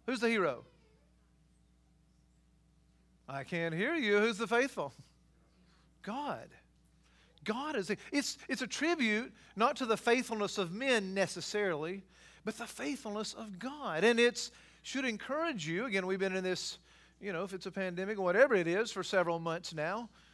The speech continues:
But we're all frustrated, right? And so, but God, God is the foundation of our perseverance. Assurance of things hoped for, the evidence of things not seen. And I always want to call us back to our purpose for studying this book,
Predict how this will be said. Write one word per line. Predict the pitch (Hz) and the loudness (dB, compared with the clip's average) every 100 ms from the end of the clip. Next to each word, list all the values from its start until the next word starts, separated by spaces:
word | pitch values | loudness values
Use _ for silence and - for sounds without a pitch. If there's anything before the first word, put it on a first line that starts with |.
| _ _ - | _ _ -12
But | 214 220 226 247 | -10 -8 -2 0
we're | 220 233 | 2 2
all | 269 | 2
frustrated, | - 294 294 262 190 170 | -4 -8 -4 -2 0 2
right? | 190 214 | 2 4
And | 214 | 2
so, | - 240 208 202 | 4 6 6 4
but | 202 220 | 0 2
God, | 214 269 330 302 214 - - - 156 | 0 2 0 0 -2 -8 -16 -16 -4
God | 208 262 262 | -2 0 0
is | 214 208 180 - 165 | 0 0 0 -10 -4
the | 180 165 156 - _ _ _ _ | -2 -2 -4 -16 _ _ _ _
foundation | - 208 185 160 135 190 254 - 175 165 180 | -8 -2 -2 -2 0 0 0 -4 -4 -6 -4
of | 170 165 | -6 -4
our | 160 160 156 165 - _ _ - | -4 -2 -4 -6 -12 _ _ -14
perseverance. | 139 - 160 240 190 - - - _ _ _ _ _ _ _ _ _ _ _ _ _ _ _ _ - _ | -12 -10 -8 -6 -8 -10 -14 -14 _ _ _ _ _ _ _ _ _ _ _ _ _ _ _ _ -20 _
Assurance | - - 208 202 | -12 -6 -6 -4
of | 185 | -8
things | 208 196 185 | -6 -6 -6
hoped | 185 - | -8 -6
for, | 185 | -6
the | 170 175 | -4 -4
evidence | 196 196 175 196 180 | -2 -2 -6 -8 -10
of | 165 - | -10 -10
things | 165 160 151 | -8 -8 -8
not | 156 151 | -10 -10
seen. | - 240 160 - _ - - - - - | -10 -8 -8 -10 _ -20 -20 -20 -12 0
And | 196 | 6
I | |
always | 269 269 | 6 6
want | 262 | 2
to | 233 | 2
call | 247 | 0
us | 226 | 2
back | 233 208 | 0 0
to | |
our | 190 | -2
purpose | - - 254 202 185 | -2 0 2 2 -2
for | 190 | -2
studying | - 202 196 | 2 4 4
this | 190 - | 0 0
book, | 175 214 | 0 -2